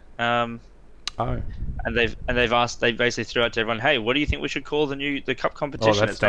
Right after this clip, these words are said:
Speaker 1: the
Speaker 2: dangerous.
Speaker 1: F F A Cup anymore." Uh, the same all sorts of stuff. But to be honest, I, I'd be in favour of calling it the Australia Cup, 'cause that actually ties in with an old cup competition back in the N S L days.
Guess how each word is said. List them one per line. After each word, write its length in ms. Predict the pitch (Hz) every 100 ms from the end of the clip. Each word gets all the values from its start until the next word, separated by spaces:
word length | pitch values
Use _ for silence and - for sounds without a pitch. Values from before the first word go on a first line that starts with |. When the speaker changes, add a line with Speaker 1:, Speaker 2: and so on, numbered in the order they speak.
| 101
Speaker 1:
the 0 |
Speaker 2:
dangerous. 320 | 117 110 113
Speaker 1:
F 40 | 127
F 60 |
A 40 | -
Cup 140 | 139 117
anymore." 260 | 113 127 - - - - - - - -
Uh, 140 | - 101
the 160 | -
same 240 | 117 147 127
all 80 | 110
sorts 220 | 110 -
of 160 | 110
stuff. 160 | - -
But 120 | 233 196
to 80 | 208
be 60 |
honest, 160 | 220 -
I, 160 | 196 -
I'd 220 | 180 165
be 100 | 165
in 100 | 139
favour 320 | 123 120 117
of 120 | 104
calling 220 | 123 113 110
it 80 |
the 80 | -
Australia 380 | 104 - 110 110
Cup, 260 | 104 110 113
'cause 80 | 120
that 100 | 131
actually 200 | 123 104
ties 300 | 110 107 110
in 80 |
with 140 | 107 104
an 80 | 107
old 200 | 107 -
cup 180 | 110 -
competition 460 | 107 - 110 110
back 160 | 110 107
in 60 | 110
the 100 | 110
N 80 | 110
S 140 | 107
L 120 | 117 117
days. 340 | 120 120